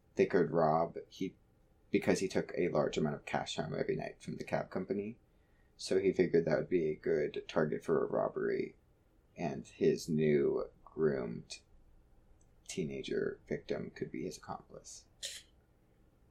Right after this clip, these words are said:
June nineteenth, nineteen eighty-nine, they waited outside Xavier Giller's house for him to leave, and they broke in, ransacked the place,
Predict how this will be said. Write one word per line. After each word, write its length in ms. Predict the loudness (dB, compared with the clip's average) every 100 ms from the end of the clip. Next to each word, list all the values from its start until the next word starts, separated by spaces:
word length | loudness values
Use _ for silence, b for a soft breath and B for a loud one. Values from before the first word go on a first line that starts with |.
| _ _ _ _ _ _ _ _ _ _ _ _ _ _ -6
June 300 | 2 4 6
nineteenth, 600 | 4 2 2 0 0 -2
nineteen 360 | -4 -2 -2 -2
eighty-nine, 480 | 0 -2 -2 -6 4
they 120 | 8
waited 260 | 10 10 10
outside 440 | 6 6 4 4 0 -4
Xavier 480 | -4 0 2 2 0
Giller's 460 | 0 -2 0 0 -2
house 640 | -4 -4 -4 -6 -10 -12 _ _ _
for 120 | -4
him 180 | 0 2
to 100 | 2
leave, 460 | 2 0 -2 -8 -10
and 120 | -4
they 180 | 0 0 -4 _ _
broke 280 | 2 2 0
in, 320 | -4 -4 -8 -12 _ _ _ _ _ -2
ransacked 540 | 0 0 -2 -4 -8
the 100 | -6
place, 460 | -2 -2 -4 -14